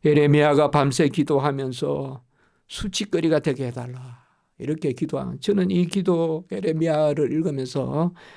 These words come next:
예, 그때, "야, 주의 종은 이렇게 기도하는구나." 예. 다음날 영광받기 위해서 기도하는 것이 아니라 다음날 수치거리 되려고 기도하는구나.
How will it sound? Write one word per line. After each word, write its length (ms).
예, 180
그때, 720
"야, 300
주의 240
종은 320
이렇게 320
기도하는구나." 1080
예. 140
다음날 540
영광받기 640
위해서 240
기도하는 440
것이 220
아니라 480
다음날 480
수치거리 600
되려고 360
기도하는구나. 600